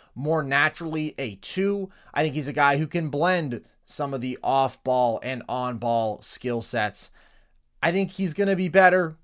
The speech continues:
but again, he's coming from a talented but inefficient place, like, really epitomizing that his rookie season. And I like Ausar Thompson a lot, but there is going to be growing pains.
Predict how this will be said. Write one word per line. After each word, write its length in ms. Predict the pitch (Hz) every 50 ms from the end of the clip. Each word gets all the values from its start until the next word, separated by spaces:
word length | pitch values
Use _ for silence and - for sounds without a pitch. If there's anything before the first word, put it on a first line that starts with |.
| _ -
but 140 | - 147 147
again, 360 | 147 127 123 160 151 139 135
he's 220 | 123 127 139 123 117
coming 320 | - 151 147 143 139 131
from 360 | 117 - 135 131 123 123 123
a 400 | 123 120 117 113 110 107 104 - - -
talented 960 | - - 156 156 156 156 151 151 139 113 - 139 135 131 123 110 110 101 _ _ _ _ _ _ -
but 220 | 127 127 120 - -
inefficient 840 | 143 156 156 143 139 123 - - 143 139 123 - - 123 107 - -
place, 480 | - - 127 127 120 110 104 95 - -
like, 160 | 117 101 -
really 240 | 143 135 131 123 107
epitomizing 800 | 98 _ - - 160 165 147 131 127 120 120 113 95 113 107
that 200 | 110 110 107 107
his 180 | 107 110 104 98
rookie 260 | 110 117 117 - 110
season. 540 | 92 - - 127 123 120 98 107 104 95 - _ - - - _ _ _ _ _ -
And 100 | 156 170
I 80 | 175 175
like 220 | 180 196 202 196
Ausar 340 | 196 170 - - 180 175 165
Thompson 400 | - 165 165 170 160 - 165 139
a 40 | 131
lot, 340 | 127 147 160 151 135 - -
but 140 | 131 117 -
there 220 | 156 165 170 160
is 140 | 147 120 -
going 300 | - 143 143 139 135 123
to 100 | 123 120
be 260 | 113 123 117 98 95 _
growing 600 | _ - 110 107 117 131 143 151 143 127 113 101 92
pains. 500 | - - 113 104 101 92 90 90 -